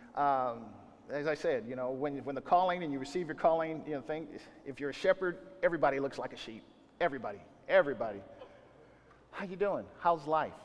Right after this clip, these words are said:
Not, not, not, not trying to gain members or member-, and they care less about that. I, yeah, I, I do care, but you know what I mean. I don't care. Uh,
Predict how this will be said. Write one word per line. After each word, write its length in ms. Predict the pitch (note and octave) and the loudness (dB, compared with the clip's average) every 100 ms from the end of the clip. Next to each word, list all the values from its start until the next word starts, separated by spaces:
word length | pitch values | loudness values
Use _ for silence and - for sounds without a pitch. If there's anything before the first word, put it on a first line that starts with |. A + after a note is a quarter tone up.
| - - - - - | -20 -20 -20 -20 -4
Not, 300 | B3+ A#3 - | 0 0 0
not, 260 | B3+ F#3+ A3 | 0 0 0
not, 340 | A3 E3+ - | -4 -4 -4
not 300 | G3+ A3+ - | -4 -4 -4
trying 200 | F#3 D#3+ | -2 -2
to 60 | B2+ | -2
gain 460 | C#3 C3+ A#2+ A#2 A2 - - | -4 -4 -6 -10 -12 -20 -10
members 380 | B2+ B2 B2 A#2+ | -8 -8 -8 -8
or 80 | |
member-, 240 | A#2+ B2+ A2 | -8 -10 -8
and 100 | E3+ | -8
they 100 | E3+ - - - - - | -8 -10 -20 -20 -20 -8
care 180 | C#3+ C#3 | -2 2
less 220 | C3+ A#2+ | 0 0
about 200 | A2 A2 | -6 -4
that. 180 | G#2+ A#2 | -4 -2
I, 100 | D3 G#3 | -2 0
yeah, 140 | F#3+ | 2
I, 160 | F#3 C3+ - - | 2 0 -10 0
I 80 | F3+ | 2
do 120 | A3 | 2
care, 400 | - F#3+ F3+ E3+ | 2 4 6 6
but 220 | D#3 D3+ | 4 0
you 80 | G3 | 0
know 80 | D3+ | 0
what 100 | A#2+ | 0
I 60 | |
mean. 180 | A2 G#2 G2+ | -4 -8 -4
I 60 | |
don't 240 | D#3+ F3+ C#3 | 2 2 2
care. 320 | A#2+ G2+ A#2 | -6 -8 -6
Uh, 180 | C#3+ B2 | -2 -2